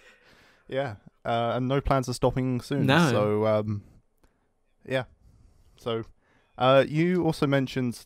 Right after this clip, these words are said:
Speaker 1: that, uh, you've been putting some polls on some of our previous episodes on YouTube.
Speaker 2: Yes, that's right. So if you check out the videos, um, on YouTube, then you will see in the little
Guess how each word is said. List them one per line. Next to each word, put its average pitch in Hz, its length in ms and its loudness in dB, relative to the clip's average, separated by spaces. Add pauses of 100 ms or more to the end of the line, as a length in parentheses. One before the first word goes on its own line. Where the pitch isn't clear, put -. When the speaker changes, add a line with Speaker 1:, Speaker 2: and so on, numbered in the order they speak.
(140)
Speaker 1:
that, 113 460 0 (100)
uh, 113 480 -6 (100)
you've 123 180 -10
been 123 120 -10
putting 120 300 -6
some 113 380 -4
polls 131 760 -4
on 120 240 -4
some 120 180 -8
of 110 100 -6
our 110 220 2
previous 117 420 -2
episodes 123 400 -2
on 110 140 2
YouTube. 120 500 0 (300)
Speaker 2:
Yes, 139 300 2
that's 131 240 0
right. 123 240 4
So 160 120 2
if 147 140 0
you 185 80 2
check - 260 0
out 135 200 2
the 131 60 0
videos, 117 720 4 (160)
um, 113 340 2
on 117 140 0
YouTube, 110 460 2
then 117 200 4
you 120 80 4
will 131 100 4
see 117 520 4
in 143 100 -2
the 147 60 4
little 156 280 2